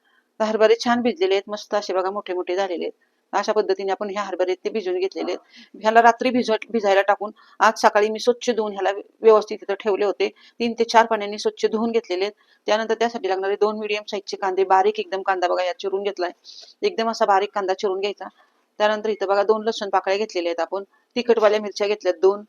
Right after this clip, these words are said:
तिखट तुमच्या आवडीप्रमाणे घ्या. आणि थोडासा आपण इथं आल्याचा तुकडा घेतलेला आहे. अर्धा चमचा जिरं लागेल, चवीनुसार मीठ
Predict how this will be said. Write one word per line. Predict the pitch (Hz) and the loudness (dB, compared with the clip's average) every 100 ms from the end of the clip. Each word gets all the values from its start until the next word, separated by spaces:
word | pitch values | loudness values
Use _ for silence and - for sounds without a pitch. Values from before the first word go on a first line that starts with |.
| _ _ - | _ _ -8
तिखट | 226 226 | -2 0
तुमच्या | 233 214 214 | 0 2 2
आवडीप्रमाणे | 208 208 196 196 208 | 4 2 0 -2 -6
घ्या. | 202 208 - _ | -8 -10 -12 _
आणि | - 208 | -6 -4
थोडासा | - 247 247 226 | 4 6 6 2
आपण | 220 | 0
इथं | 214 190 | -2 0
आल्याचा | 180 190 | 0 -2
तुकडा | 202 196 190 | -6 -4 -4
घेतलेला | 196 190 170 | -4 -6 -4
आहे. | 175 170 _ _ _ _ _ _ | -4 -6 _ _ _ _ _ _
अर्धा | - 214 220 | 0 2 2
चमचा | 220 208 214 | 0 -2 0
जिरं | 202 214 | 2 2
लागेल, | 202 190 | 2 -2
चवीनुसार | 196 233 226 226 214 208 | -2 0 0 -2 -4 -4
मीठ | 214 | -6